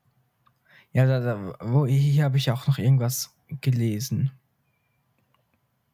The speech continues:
Ähm, ja, bis zu iso fünfundzwanzigtausendsechshundert.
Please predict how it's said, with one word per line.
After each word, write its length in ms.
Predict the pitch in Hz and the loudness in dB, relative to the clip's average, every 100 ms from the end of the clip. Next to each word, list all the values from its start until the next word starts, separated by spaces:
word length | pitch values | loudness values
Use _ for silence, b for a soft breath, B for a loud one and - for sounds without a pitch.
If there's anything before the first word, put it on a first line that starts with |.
| _ _ - - | _ _ -10 -6
Ähm, 580 | 143 127 127 151 165 151 - _ _ _ _ _ _ _ _ B B B - | 0 2 2 0 -2 -4 -10 _ _ _ _ _ _ _ _ B B B -2
ja, 200 | 135 131 | 0 0
bis 200 | 127 - | -2 -2
zu 120 | - - | -2 0
iso 360 | 170 165 151 | 0 0 -2
fünfundzwanzigtausendsechshundert. 2250 | - 165 151 151 139 - 131 139 135 135 131 135 139 - 127 - - 147 151 131 131 - | 0 -2 0 -2 -2 0 0 -2 -2 -2 0 0 -2 0 -2 0 0 0 2 -2 -2 -10